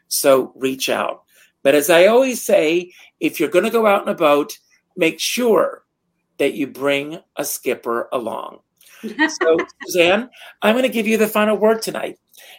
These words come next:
Speaker 1: Anything you wanna say about anything that we talked about tonight that you wanna build upon? Anything that we didn't talk about that you wish we had? Or just any final message you wanna leave everyone with tonight? Uh, and again,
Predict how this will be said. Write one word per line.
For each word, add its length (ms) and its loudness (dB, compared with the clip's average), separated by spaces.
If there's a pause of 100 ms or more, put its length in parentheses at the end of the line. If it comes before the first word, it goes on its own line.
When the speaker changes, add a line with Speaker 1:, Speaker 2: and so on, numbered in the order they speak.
Speaker 1:
Anything 440 -2
you 120 -4
wanna 200 -2
say 260 -2
about 300 -2
anything 400 -8
that 100 -10
we 100 -8
talked 360 -8
about 240 -2
tonight 340 -10
that 100 -10
you 120 -8
wanna 160 -6
build 260 -2
upon? 440 -6 (460)
Anything 580 0
that 120 -2
we 120 -4
didn't 340 -2
talk 280 -8
about 360 -4
that 100 -6
you 160 -8
wish 260 -6
we 140 -10
had? 400 -4 (500)
Or 100 0
just 340 0
any 220 -2
final 320 -2
message 440 -2
you 80 0
wanna 220 -2
leave 260 -6 (100)
everyone 440 -4
with 220 -2
tonight? 460 -2 (440)
Uh, 300 2 (100)
and 120 -2
again, 400 0